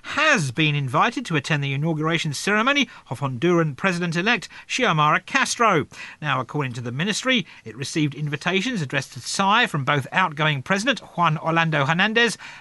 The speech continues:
and the incoming Castro's camp to the ceremony, which will be taking place on January the twenty-seventh.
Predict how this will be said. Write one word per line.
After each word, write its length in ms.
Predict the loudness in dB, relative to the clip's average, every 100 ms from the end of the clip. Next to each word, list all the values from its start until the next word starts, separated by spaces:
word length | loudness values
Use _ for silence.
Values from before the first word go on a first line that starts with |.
| -2
and 140 | 0
the 60 | 0
incoming 520 | -2 0 0 0 -2
Castro's 560 | -4 -4 -2 0 0
camp 460 | -2 -2 2 2 0
to 100 | -8
the 80 | -6
ceremony, 560 | 0 2 4 4 2 0 -6
which 160 | -6 -2
will 60 |
be 80 | -2
taking 260 | 0 -2 0
place 240 | 0 0
on 240 | -2 -2
January 380 | 2 2 2 0
the 80 | -2
twenty-seventh. 880 | -2 -4 -4 -6 0 2 4 2